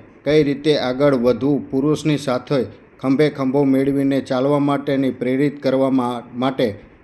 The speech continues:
તેમજ મહિલાના આજના દિવ-, જમાનામાં કઈ રીતે તેનો વિકાસ કરી શકાય અને તે તમામ મહિલાઓને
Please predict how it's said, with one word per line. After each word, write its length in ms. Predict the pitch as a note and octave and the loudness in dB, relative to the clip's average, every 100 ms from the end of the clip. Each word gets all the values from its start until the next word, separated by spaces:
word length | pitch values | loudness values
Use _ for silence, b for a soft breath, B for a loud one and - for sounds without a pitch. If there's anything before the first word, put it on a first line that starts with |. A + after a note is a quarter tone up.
| - | -2
તેમજ 300 | C#3+ E3 E3+ | 2 4 4
મહિલાના 540 | D3 C#3 C#3+ D#3+ D#3 | 2 2 2 2 0
આજના 440 | - C3 C#3 D#3 D3+ | -2 -2 0 2 0
દિવ-, 500 | C#3 C#3+ C3 A#2+ A#2+ | 0 -2 -4 -4 -2
જમાનામાં 720 | B2+ C3 D3+ D3+ C#3+ A2 F#2+ - - - - - | 2 2 2 2 2 0 -6 -18 -20 -20 -20 -6
કઈ 220 | - D#3+ D#3+ | 2 4 4
રીતે 500 | C#3+ C#3+ D#3+ A2 G2+ | 2 2 2 2 -2
તેનો 280 | C3 D3+ C#3+ | -2 0 0
વિકાસ 460 | C3 B2 C#3+ C#3+ | 0 0 0 -2
કરી 260 | - C#3 D3 | -2 -2 -2
શકાય 400 | C#3+ B2+ C#3+ B2 | -2 -2 -2 -2
અને 360 | - C#3+ D3 C#3 | -4 -4 -2 0
તે 400 | D3+ D3 A#2 - - - - | 2 2 2 -6 -20 -12 -2
તમામ 320 | B2+ D#3 E3+ | 2 4 4
મહિલાઓને 760 | D3+ C#3 C#3+ D3 D3 D3 A2+ | 4 4 4 4 4 2 -2